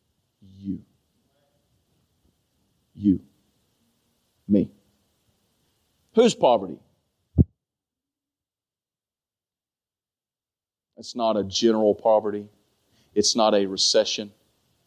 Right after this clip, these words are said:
It's your life falling apart. And there's someone booking it down the road as a traveler. And he's got one intention, to bring you poverty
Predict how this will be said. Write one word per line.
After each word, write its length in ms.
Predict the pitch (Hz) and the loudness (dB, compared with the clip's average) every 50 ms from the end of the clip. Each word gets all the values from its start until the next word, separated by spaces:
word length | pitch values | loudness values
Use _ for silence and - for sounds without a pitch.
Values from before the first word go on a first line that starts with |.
| _ _ _ _ _ _ _ | _ _ _ _ _ _ _
It's 200 | - - - - | -10 -6 -6 -6
your 360 | 95 92 101 107 113 123 127 | -4 0 2 4 4 4 4
life 340 | 120 120 113 110 104 101 - _ | 2 2 2 0 0 -2 -6 _
falling 320 | 113 104 101 98 98 95 - | -4 -2 -2 -2 -4 -6 -6
apart. 460 | - - 90 78 71 - _ - - _ _ _ _ _ _ _ _ _ _ _ _ _ _ _ _ _ _ _ _ _ _ | -4 -2 -2 -2 -4 -8 _ -20 -20 _ _ _ _ _ _ _ _ _ _ _ _ _ _ _ _ _ _ _ _ _ _
And 100 | - 98 | 0 2
there's 220 | 101 101 90 - | 2 4 2 2
someone 600 | - - 131 120 117 117 117 117 113 110 107 - _ _ _ _ _ - 110 104 - _ | 0 0 2 2 2 2 2 2 2 0 -2 -4 _ _ _ _ _ -20 -20 -20 0 _
booking 380 | 208 233 254 247 - 247 247 240 | 4 4 4 4 4 2 4 4
it 180 | 247 240 233 | 2 2 2
down 340 | 175 202 208 208 208 208 208 | 0 2 2 2 2 2 4
the 100 | 196 196 | 4 6
road 460 | 185 170 175 170 151 139 123 120 113 | 6 6 6 6 6 6 4 4 2
as 160 | 117 117 110 | 0 0 0
a 60 | 117 110 | -2 -6
traveler. 680 | - - - - 151 135 120 104 101 98 92 90 82 - _ _ _ _ _ _ _ _ _ _ _ _ _ | -6 -4 0 2 2 2 2 0 -4 -8 -10 -12 -14 -18 _ _ _ _ _ _ _ _ _ _ _ _ _
And 80 | 107 | 2
he's 120 | 117 113 113 | 2 4 4
got 240 | 123 117 - - 104 | 4 2 2 2 0
one 280 | 107 117 139 156 165 | 2 4 4 4 4
intention, 680 | 170 170 165 - - - 123 104 - - - 95 87 85 _ _ _ _ _ _ _ _ _ _ _ _ _ _ _ _ _ _ _ | 2 -2 -4 -4 -2 -2 -2 -2 -4 -8 -10 -12 -16 -18 _ _ _ _ _ _ _ _ _ _ _ _ _ _ _ _ _ _ _
to 100 | - 127 | -2 0
bring 260 | 110 101 113 113 110 104 | 2 2 2 2 2 2
you 160 | 101 104 98 | 2 2 0
poverty 680 | 107 - - 143 160 175 170 180 175 170 175 175 175 | -2 -2 0 2 2 2 2 2 2 2 0 0 -4